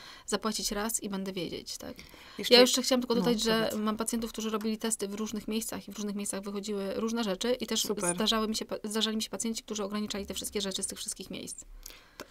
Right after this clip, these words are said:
Speaker 2: to w
Speaker 1: To
Speaker 2: takim
Speaker 1: było
Speaker 2: razie,
Speaker 1: naprawdę źle.
Speaker 2: drodzy słuchacze, nie róbcie testów na nietolerancję.
Speaker 1: No
Speaker 2: Lepiej
Speaker 1: nie.
Speaker 2: zrobić testy na alergię w szpitalu?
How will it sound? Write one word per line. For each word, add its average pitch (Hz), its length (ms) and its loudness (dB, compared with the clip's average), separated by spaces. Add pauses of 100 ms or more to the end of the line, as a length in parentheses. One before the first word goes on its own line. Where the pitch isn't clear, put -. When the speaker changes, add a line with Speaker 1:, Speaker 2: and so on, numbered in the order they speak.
(100)
Speaker 2:
to 196 80 -4
w - 40 -10
Speaker 1:
To 240 60 2
Speaker 2:
takim 233 180 8
Speaker 1:
było 226 120 8
Speaker 2:
razie, 233 100 12
Speaker 1:
naprawdę 202 320 2
źle. - 260 -2 (240)
Speaker 2:
drodzy 196 280 -2
słuchacze, 196 400 -2 (140)
nie 247 100 6
róbcie 208 240 2
testów 160 280 -4
na 160 80 -2
nietolerancję. - 720 -6 (420)
Speaker 1:
No 254 60 6
Speaker 2:
Lepiej 226 180 8
Speaker 1:
nie. 196 60 4
Speaker 2:
zrobić 214 200 6
testy 208 240 0
na 190 100 4
alergię 180 380 4 (220)
w - 80 -14
szpitalu? 185 440 0